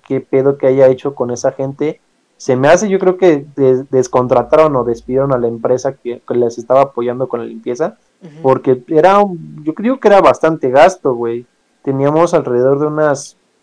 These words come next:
Speaker 1: unas treinta, cuarenta, no, me estoy mamando, no, perdón.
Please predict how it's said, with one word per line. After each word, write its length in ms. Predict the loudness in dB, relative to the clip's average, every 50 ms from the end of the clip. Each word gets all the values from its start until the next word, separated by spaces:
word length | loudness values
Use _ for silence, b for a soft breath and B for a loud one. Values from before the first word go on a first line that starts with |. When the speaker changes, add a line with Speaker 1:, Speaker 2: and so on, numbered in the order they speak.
| _ _
Speaker 1:
unas 420 | -12 -8 -4 -2 -2 -2 -2 -4 _
treinta, 500 | 0 0 0 0 0 0 4 4 4 4
cuarenta, 360 | 4 0 -2 -2 -2 -8 -6
no, 280 | -4 -2 -2 -2 -2 -4
me 160 | -6 -8 -10
estoy 160 | -10 -10 -8 -6
mamando, 360 | -6 -4 -4 -6 -6 -8 -10 -12
no, 160 | -14 -18 -18
perdón. 320 | _ -8 -8 -8 -8 -8